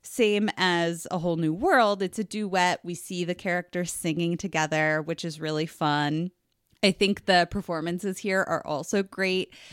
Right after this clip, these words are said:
Kristen Bell is amazing as Anna, of course, and then Santino Fontana, also really excellent here. So that's why I like Love is an Open Door.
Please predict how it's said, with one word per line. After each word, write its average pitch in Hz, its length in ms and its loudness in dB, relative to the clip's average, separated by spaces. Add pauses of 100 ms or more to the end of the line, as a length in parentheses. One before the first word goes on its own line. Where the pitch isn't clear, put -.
(160)
Kristen 170 460 -2
Bell 226 560 4
is 165 380 -2
amazing 185 680 -2
as 147 180 -4
Anna, 175 480 0
of - 140 -10
course, 156 480 -4
and 165 200 -2
then 156 440 2 (280)
Santino 165 640 2
Fontana, 170 1000 2 (500)
also 170 300 0
really 151 340 -4
excellent 139 520 -4
here. 156 360 -2 (600)
So 302 260 4
that's 330 300 0
why 370 260 0
I 349 60 0
like 302 320 -2
Love 269 220 0
is 294 160 -4
an 294 80 2
Open 269 340 2
Door. 247 540 -2